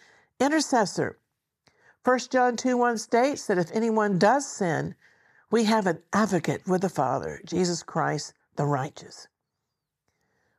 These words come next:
We are also under the new covenant granted the authority of the Messiah in his name. We see this, for example, in Acts three,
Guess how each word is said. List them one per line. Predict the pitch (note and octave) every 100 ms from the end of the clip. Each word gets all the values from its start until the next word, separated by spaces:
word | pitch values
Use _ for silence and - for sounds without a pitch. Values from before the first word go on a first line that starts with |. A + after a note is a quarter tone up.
| -
We |
are | F3
also | D#3 F#3 - G3+
under | G#3 G#3
the | G#3+
new | G#3 G#3+
covenant | G#3 A3+ G#3+ A3+ G#3+ D#3+
granted | F#3+ A3 A#3+ A3
the | A#3+
authority | A#3+ - A#3+ C#4+ F4 E4+
of | A#3+
the | F#3
Messiah | E3 D#3 E3+ D#3+ D3 -
in | G#3+ A#3+
his | A#3+ B3 G#3+
name. | A#3 C4 C4+ C#3+ - _ _ _ _ _ _ _ _
We | G3+
see | F#3+ C4 D#4
this, | C4+ F3+
for | - E3+
example, | D3+ E3 F3 G#3+
in | G3+
Acts | - F#3+ G3 -
three, | A3+ C4+ D4+ A#2+